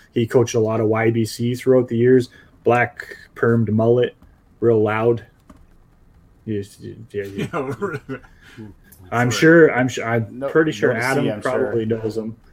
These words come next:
Speaker 3: No, no
Speaker 1: If
Speaker 3: to
Speaker 1: you
Speaker 3: see for sure.
Speaker 1: Yeah, if you saw him or heard him, you know exactly who he is. So he bowled.
Speaker 3: <laughs>
Speaker 1: Um, my brother went through Y B C. My sister went through Y B C. Uh, both of them are older than I am, so that I, I started Y B C as well.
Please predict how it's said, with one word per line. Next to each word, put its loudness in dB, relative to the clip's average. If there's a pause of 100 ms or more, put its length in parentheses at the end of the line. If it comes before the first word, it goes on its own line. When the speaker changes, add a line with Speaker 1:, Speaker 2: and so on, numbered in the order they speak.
Speaker 3:
No, -2
no -2
Speaker 1:
If -2
Speaker 3:
to 0
Speaker 1:
you 2
Speaker 3:
see -8
for -16
sure. -10
Speaker 1:
Yeah, -2
if -12
you 0
saw 6
him 4
or 8
heard 6
him, 0
you -2
know 0
exactly -4
who 0
he 0
is. -4
So 0
he 4
bowled. 6
Speaker 3:
<laughs> -14
Speaker 1:
Um, 0
my -2
brother 6
went 0
through 2
Y 2
B -2
C. -6
My -4
sister -2
went -2
through -4
Y -2
B -4
C. -6
Uh, -6
both -2
of -2
them -2
are -2
older -2
than -4
I -4
am, -2
so -6
that -4
I, -6
I -2
started -2
Y -4
B -6
C -6
as -8
well. -2